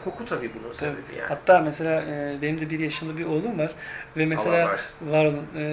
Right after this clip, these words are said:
Speaker 2: yani odasına girdiğiniz zaman çok sessiz de olsanız ya da annesi girdiği zaman bir süre sonra çocukta hareketlilik başlıyor. Yani normalde derin uykudayken. Yani bu nedir? Sonuçta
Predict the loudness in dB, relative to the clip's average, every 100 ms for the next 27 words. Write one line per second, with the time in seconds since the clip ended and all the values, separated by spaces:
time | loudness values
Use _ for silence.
0 | -2 -4 -6 -6 -8 -8 -6 -4 -2 -2
1 | -2 0 0 -2 -4 -4 -4 -4 -4 -6
2 | -6 -6 -4 -2 0 0 -2 -6 -6 -8
3 | -6 -4 -4 -6 -6 -10 -10 -14 -8 -6
4 | -4 -4 -2 -2 -2 -6 -14 -8 -4 0
5 | 2 0 0 2 4 2 -2 -4 4 6
6 | 4 0 2 2 2 0 0 0 -2 -4
7 | -4 -4 -4 -2 -2 -2 -4 -2 0 0
8 | -2 -4 -6 0 0